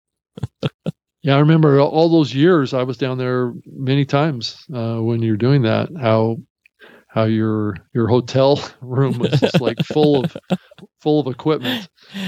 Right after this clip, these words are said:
Speaker 1: Uh,
Speaker 2: Yeah, that, there's a story about a hotel room full of equipment that almost got me ejected, but it, uh, I got a few free years of staying at a,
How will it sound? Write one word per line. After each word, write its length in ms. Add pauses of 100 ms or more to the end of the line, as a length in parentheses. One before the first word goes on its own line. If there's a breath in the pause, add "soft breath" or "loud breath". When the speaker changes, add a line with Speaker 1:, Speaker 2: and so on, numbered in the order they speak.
(160 loud breath)
Speaker 1:
Uh, 220
Speaker 2:
Yeah, 300
that, 260
there's 220
a 80
story 340
about 240
a 60
hotel 360
room 280
full 160
of 80
equipment 420
that 120
almost 380
got 200
me 240
ejected, 640 (200)
but 140
it, 160 (160)
uh, 60 (140)
I 40
got 160
a 60
few 180
free 240
years 240
of 80
staying 380
at 100
a, 300